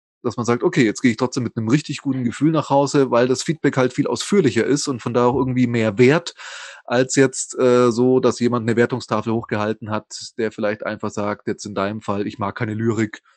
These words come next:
gebe ich nur eine fünf, oder bei mir, ich mag keine lustigen Geschichten, gebe ich da eine fünf. Ich hatte mir vorgestellt, dass dieser Poetry Slam jetzt schon ein bisschen mehr Kultur bringt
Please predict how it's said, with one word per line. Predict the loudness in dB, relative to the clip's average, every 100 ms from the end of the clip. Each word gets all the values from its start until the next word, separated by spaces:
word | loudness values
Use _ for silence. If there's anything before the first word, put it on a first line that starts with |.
| _ _
gebe | -4 -4
ich | -4
nur | -4
eine | -2
fünf, | 4 2 2 -6
oder | -4 -2
bei | -2 -2
mir, | -2 -2
ich | -2
mag | -6 -4
keine | -4
lustigen | -4 -4 -6 -4
Geschichten, | -2 -4 -4 -8 -8 -4
gebe | -4 -2
ich |
da | 0 0
eine | 2
fünf. | 2 2 0 -14 -18 -18 -16
Ich | -10 -2
hatte | -2 0 2
mir | 2 2
vorgestellt, | 0 -2 -2 0 0
dass | -2
dieser | -2 -4 -2 0
Poetry | 4 4 2 0
Slam | 0 0
jetzt | -2 2
schon | 0
ein | 2
bisschen | -2 0 -2
mehr | 0
Kultur | 0 6 6 8
bringt | 4 4